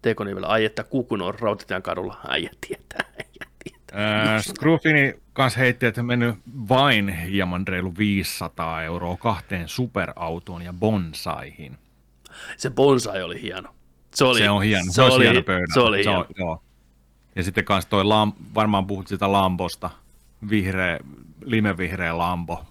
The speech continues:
Speaker 2: Uff, se on hieno kans. Mutta tota, toi sun kysymykseen vastaus on, että hyllyllä kaikki.
Speaker 1: Hyllyllä kaikki.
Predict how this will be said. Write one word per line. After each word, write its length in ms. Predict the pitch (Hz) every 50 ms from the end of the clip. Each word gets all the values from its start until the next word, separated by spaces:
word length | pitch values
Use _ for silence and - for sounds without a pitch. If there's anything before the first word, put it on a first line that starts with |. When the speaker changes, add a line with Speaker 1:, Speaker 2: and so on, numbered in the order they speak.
| -
Speaker 2:
Uff, 160 | 98 90 - - - - - -
se 120 | - -
on 160 | - - - 67
hieno 280 | 58 64 - - -
kans. 400 | - - - - - - _ _ _ _ _ _ _ _ _ _ _ - _ _ _ _ _ _ _ _ _ _ _ _ _ _ _ _ _ _ _ - - _ _ _ _ _ _ _ _ _ _ _ _ _ _ _ _ _ _ _ -
Mutta 360 | 95 98 98 95 87 - 98
tota, 680 | 82 98 92 82 - 101 95 92 90 90 90 87 87 - _ -
toi 600 | 113 107 98 98 95 98 95 92 92 92 90 87 85 _ _ _ _ _ -
sun 160 | 101 98 85
kysymykseen 760 | 104 98 87 90 90 87 85 - - - 85 82 82 78 76
vastaus 800 | 85 85 - - - - - 65 67 71 - - - - _ _ -
on, 340 | 65 71 69 64 58 53 - _
että 640 | - 65 64 _ _ _ _ _ _ _ - - - - _ _ _ _ _ _ _ _ _ _ _ _ _ _ _ _ _ _ _ _ _ _ _ _ -
hyllyllä 340 | 175 175 135 113 92 95 90
kaikki. 460 | - 135 117 92 - _ - 92 - _ _ _ _ _ _ _ _ _ _ _ _ _ _ _ _ _ _ _ _ _ - - -
Speaker 1:
Hyllyllä 280 | 170 156 131 113 117
kaikki. 400 | - - - 113 - - - -